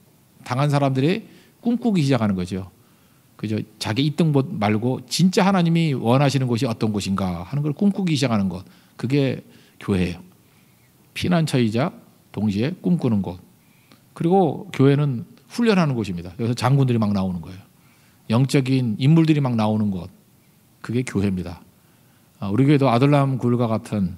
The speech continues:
멋진 하나님 나라를 실현하는 우리 교회 되는 축복이 임하기를 기원합니다. 우리 차례대로 보면은 교회는 피난처라는 거죠. 피난처. 쫓긴, 다윗이 쫓겼죠. 다윗이 쫓기니까,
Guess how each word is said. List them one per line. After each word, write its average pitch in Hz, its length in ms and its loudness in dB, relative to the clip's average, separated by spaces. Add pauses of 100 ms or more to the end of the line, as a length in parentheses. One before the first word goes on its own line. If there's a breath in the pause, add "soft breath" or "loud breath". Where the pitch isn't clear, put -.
(140)
멋진 104 500 -4
하나님 151 340 -2
나라를 127 500 2
실현하는 165 640 0 (260 loud breath)
우리 101 480 -4
교회 113 240 4
되는 110 220 0
축복이 139 340 -4
임하기를 104 320 -2
기원합니다. 98 640 -2 (580 loud breath)
우리 156 140 -2
차례대로 214 380 2
보면은 165 500 4 (920)
교회는 165 320 4
피난처라는 190 640 2
거죠. 101 400 -4
피난처. 135 640 -2 (500 soft breath)
쫓긴, 196 460 0
다윗이 202 420 2
쫓겼죠. 156 480 -4
다윗이 135 260 0
쫓기니까, 147 720 -2